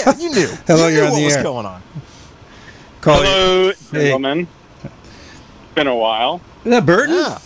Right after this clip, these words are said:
Speaker 3: It is indeed.
Speaker 2: Oh, that's nice.
Speaker 3: And, and it's really funny. Uh,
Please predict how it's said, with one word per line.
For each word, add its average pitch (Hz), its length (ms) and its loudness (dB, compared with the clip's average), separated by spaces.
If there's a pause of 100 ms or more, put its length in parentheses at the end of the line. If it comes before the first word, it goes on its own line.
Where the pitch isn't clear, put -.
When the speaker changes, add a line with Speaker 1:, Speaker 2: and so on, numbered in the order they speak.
(920)
Speaker 3:
It 139 160 -8
is 156 200 -4
indeed. 117 520 -4 (180)
Speaker 2:
Oh, 147 260 2
that's 113 240 0
nice. 107 520 -2 (680)
Speaker 3:
And, 147 340 0 (220)
and 143 460 -2 (340)
it's 151 240 0
really 165 280 2
funny. 113 520 -4
Uh, 104 300 2